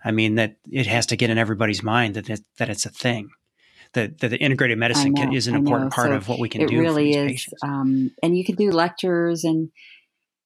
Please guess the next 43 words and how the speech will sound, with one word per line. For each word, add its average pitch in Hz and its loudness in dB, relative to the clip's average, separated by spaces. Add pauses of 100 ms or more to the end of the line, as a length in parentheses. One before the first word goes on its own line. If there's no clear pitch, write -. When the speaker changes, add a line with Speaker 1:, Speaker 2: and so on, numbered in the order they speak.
Speaker 2:
you 196 2
know, 175 2
get, 170 0
kinda 175 -6
get 165 2
a 170 2
model 160 2
going. 151 2
But 151 0
yeah, 180 2
I 220 2
even 247 4
see 233 0
it 220 -2
today 220 0
with 170 -6
some 170 -2
of 175 -2
the 180 2
younger 190 2
surgeons. 143 -4
They 143 0
don't, 160 0 (380)
they 156 -2
get 165 2
in 156 4
their 151 4
mind 151 2
like, 143 0
"Oh, 170 2
well, 165 2
this 170 0
dog's 160 0
healing 156 4
fine. 165 0
It 139 -4
doesn't 151 -2
really 151 2
need 165 0
the 151 -4
rehab." 143 -6
And 143 0
it, - -20